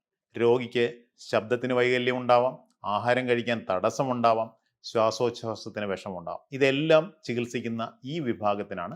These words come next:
നമ്മൾ ലരിങ്കോളജി എന്ന് പറയുക. ആദ്യമായിട്ട് നമുക്ക് ശബ്ദ വൈകല്യങ്ങളെ പറ്റി പറയാം. പലതരത്തിലുള്ള ശബ്ദ അടപ്പുകൾ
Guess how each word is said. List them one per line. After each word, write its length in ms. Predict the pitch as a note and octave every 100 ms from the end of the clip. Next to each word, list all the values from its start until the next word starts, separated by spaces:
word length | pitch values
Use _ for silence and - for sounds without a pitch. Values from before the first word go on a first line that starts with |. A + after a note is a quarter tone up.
| - _
നമ്മൾ 220 | G#2+ G2+ G2+
ലരിങ്കോളജി 600 | G2 G#2+ A#2 G#2 G2 F#2+
എന്ന് 160 | G2
പറയുക. 300 | D3 C3 A#2+ - _ _ - - - _ C#3+
ആദ്യമായിട്ട് 480 | E3+ F3 F3 D#3+
നമുക്ക് 380 | D3 B2+ B2 B2+ B2+ -
ശബ്ദ 420 | - C3+ C3 C#3+
വൈകല്യങ്ങളെ 680 | C#3+ B2+ A#2+ B2 A#2 A#2 A2+
പറ്റി 240 | - G#2+ F#2+
പറയാം. 240 | F2+ - _ _ _ _ _ -
പലതരത്തിലുള്ള 640 | C3+ D#3 D3+ D#3 C#3 C#3
ശബ്ദ 320 | A#2+ A#2+ G#2
അടപ്പുകൾ 460 | A#2 A2 G#2+ A2